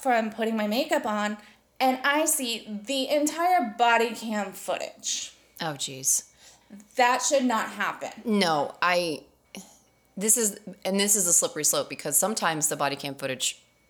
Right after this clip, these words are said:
Speaker 2: allows for an arrest.
Speaker 1: Right, but I don't need to see it.
Speaker 2: Right, exactly, exactly right.
Speaker 1: I
Speaker 2: Like
Speaker 1: don't need to see it.
Speaker 2: it, it's, it's, it,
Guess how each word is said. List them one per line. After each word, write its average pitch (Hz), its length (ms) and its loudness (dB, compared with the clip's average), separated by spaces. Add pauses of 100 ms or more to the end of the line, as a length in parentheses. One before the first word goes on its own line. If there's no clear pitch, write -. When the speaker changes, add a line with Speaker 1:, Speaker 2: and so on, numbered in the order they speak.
(800)
Speaker 2:
allows 151 580 4
for 147 160 -4
an 135 80 -4
arrest. - 520 0 (420)
Speaker 1:
Right, 294 300 2 (380)
but 294 160 4 (500)
I 403 340 4
don't 359 220 6
need 277 180 4
to 220 80 2
see 339 280 2
it. 190 120 2
Speaker 2:
Right, 180 300 4
exactly, 139 640 0
exactly 156 420 2
right. - 320 -4
Speaker 1:
I 214 120 4
Speaker 2:
Like - 80 6
Speaker 1:
don't 311 180 6
need 359 160 -2
to 403 80 0
see 220 300 0
it. - 320 -2 (120)
Speaker 2:
it, 214 160 -2
it's, 233 260 4
it's, - 340 2
it, 220 240 2